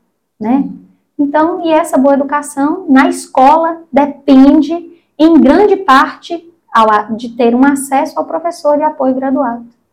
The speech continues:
Speaker 2: E falando, Vivi, assim, a nível Brasil, né, qual que é a prevalência, né, eu não sei se existe algum estudo, a gente até discutiu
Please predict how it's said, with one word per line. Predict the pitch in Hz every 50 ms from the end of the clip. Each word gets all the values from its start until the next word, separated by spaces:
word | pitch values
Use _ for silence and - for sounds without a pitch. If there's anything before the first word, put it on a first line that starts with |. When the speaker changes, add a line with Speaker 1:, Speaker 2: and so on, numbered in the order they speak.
| _ _ _ _ _ _ _ _ _ _ _ _ _ _ _ _ _ _ _ _ _ _ _ _ - - - - - _ -
Speaker 2:
E | 240 240
falando, | 240 - 277 262 247 247 254 302 320 269 226 208
Vivi, | - 190 185 180 175 180
assim, | 180 180 - 196
a | 185 190
nível | 190 196 214 208 208 214
Brasil, | 202 185 180 220 226 240 233 220 - - 180 214 233 240 233 202
né, | 202 214 240 247 240 - _
qual | - - - 415
que | - 453
é | 440
a | 370
prevalência, | - - 233 214 214 214 202 175 165 165 180 208 240 247 240 - - 180 175
né, | 185 190 214
eu | 214 208 208
não | 214 214 208
sei | - - - 202 233
se | 220 - 262
existe | 240 196 165 180 214 233 226 -
algum | 202 175 170 180 175
estudo, | 175 - - - 226 240 233 190 185
a | 175 175
gente | - 190 190 202
até | 185 - 208 214
discutiu | 233 247 240 - - 214 202 - - - 196